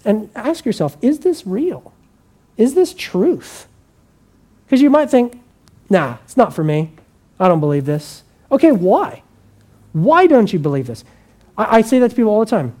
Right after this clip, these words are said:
when, when I'm, I'm talking about the resurrection, 'cause Easter, and they say, "Oh, yeah, wow, you go to church." "Yes, I'd, I'd love to invite you." "Nah, it's not for me." "Why isn't it for you?" "Oh, it's not my thing." "Okay, well, is it not your, th-, I understand if you don't wanna go to a ser-, service or whatever, and you can't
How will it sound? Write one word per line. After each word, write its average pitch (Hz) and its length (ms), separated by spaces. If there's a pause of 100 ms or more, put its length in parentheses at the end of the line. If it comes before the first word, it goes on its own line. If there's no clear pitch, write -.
when, 170 220
when 170 260
I'm, 160 280 (920)
I'm 165 320
talking 196 200
about 190 100
the 170 80
resurrection, 165 420
'cause 135 160
Easter, 170 280
and 156 100
they 151 40
say, 160 160
"Oh, 208 160
yeah, 208 220
wow, 202 240
you 202 160
go 190 100
to 196 100
church." - 500 (240)
"Yes, 185 260
I'd, 170 200
I'd 180 160
love 190 240
to 196 80
invite 180 300
you." 160 60
"Nah, 170 200
it's 165 120
not 165 180
for 180 60
me." 165 220
"Why 190 240
isn't 196 160
it 175 80
for 196 100
you?" 165 240 (520)
"Oh, 190 260
it's 165 120
not 170 140
my 156 100
thing." 143 320 (580)
"Okay, 180 220
well, 165 140
is 165 80
it 214 80
not 240 180
your, 240 100
th-, 220 120
I 226 460
understand 247 400
if 208 60
you 208 60
don't 202 120
wanna 190 140
go 175 80
to 160 80
a 147 60
ser-, 208 320 (120)
service 202 680
or 170 100
whatever, 175 340
and 165 100
you 156 60
can't 185 220